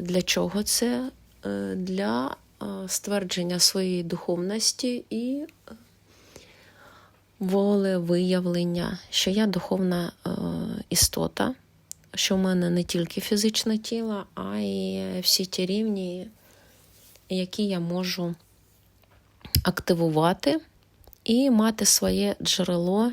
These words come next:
і сили, і енергії. Я високодуховна людина. Назвіть своє ім'я, дату народження. Вільна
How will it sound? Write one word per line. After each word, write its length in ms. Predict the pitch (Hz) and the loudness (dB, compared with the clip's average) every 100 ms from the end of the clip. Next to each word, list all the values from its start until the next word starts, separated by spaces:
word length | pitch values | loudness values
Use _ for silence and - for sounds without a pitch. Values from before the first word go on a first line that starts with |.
| - | 0
і 80 | 180 | 4
сили, 440 | - 196 226 185 | 4 6 4 4
і 100 | 165 | 4
енергії. 560 | 165 165 170 165 180 180 - _ - - - - - - - - _ - | 2 0 -2 -4 -6 -6 -10 _ -20 -20 -18 -20 -20 -20 -20 -20 _ 2
Я 400 | 185 196 247 277 - | 6 6 4 0 -6
високодуховна 1000 | 185 196 - 214 185 175 - 214 240 214 | 0 4 4 4 2 2 2 4 6 6
людина. 680 | 196 185 170 165 175 180 214 233 _ _ _ _ _ _ _ _ | 4 4 2 2 2 0 -2 -4 _ _ _ _ _ _ _ _
Назвіть 480 | - 190 190 202 202 | 2 4 4 2 2
своє 320 | - 185 175 - | 2 2 0 0
ім'я, 520 | 175 170 170 180 247 269 | 0 0 0 0 -2 -4
дату 300 | - 180 175 | 0 0 0
народження. 840 | 175 165 160 185 208 226 220 220 220 - _ _ _ _ _ _ - _ - _ - | 0 0 0 0 0 0 2 2 -2 -8 _ _ _ _ _ _ -20 _ -20 _ -4
Вільна 680 | 156 180 214 233 247 254 | 2 4 6 6 4 0